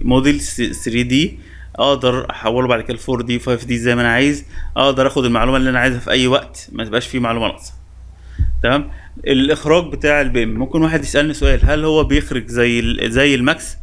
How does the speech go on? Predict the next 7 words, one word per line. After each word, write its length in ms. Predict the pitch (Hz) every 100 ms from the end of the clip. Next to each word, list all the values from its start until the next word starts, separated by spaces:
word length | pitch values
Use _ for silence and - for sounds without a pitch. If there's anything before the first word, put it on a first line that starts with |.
| - - - - -
آه، 400 | 127 131 - 156
انا 100 | 165
اقول 180 | 160
لك 80 | 160
ب-، 1300 | 135 123 131 131 127 127 123 120 120 120 120 120 117 117
بكل 480 | 120 127 143 143
وضوح 440 | 131 127 139 170